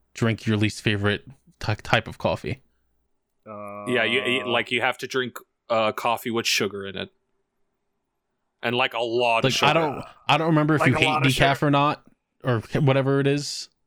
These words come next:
Speaker 2: No, I just, I need caffeine in my blood to keep alive.
Speaker 1: Yeah, whichever one you hate the most, that's what you gotta drink.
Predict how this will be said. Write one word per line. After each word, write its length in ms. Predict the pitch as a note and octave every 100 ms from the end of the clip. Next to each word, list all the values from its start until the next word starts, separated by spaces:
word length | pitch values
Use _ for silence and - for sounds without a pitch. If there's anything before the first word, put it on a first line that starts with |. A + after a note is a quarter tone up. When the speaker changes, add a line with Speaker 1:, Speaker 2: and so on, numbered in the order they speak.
| _
Speaker 2:
No, 320 | F3 E3 D#3+
I 100 | D#3+
just, 260 | D3+ D3 -
I 80 | D3
need 180 | D3+ C#3
caffeine 480 | D3+ C#3+ - D3
in 100 | C#3
my 140 | C3 B2+
blood 360 | B2 C3+ A#2+
to 80 | A#2
keep 280 | - C#3 A#2
alive. 420 | A#2 A#2 A2+ G#2 _ _
Speaker 1:
Yeah, 280 | - - - -
whichever 320 | C3 D3+ E3
one 100 | D#3+
you 80 | C#3+
hate 140 | B2 A2
the 80 |
most, 240 | G#2+ - -
that's 160 | A2+
what 100 | A#2+
you 80 | G#2
gotta 140 | E2 E2+
drink. 320 | D2 C2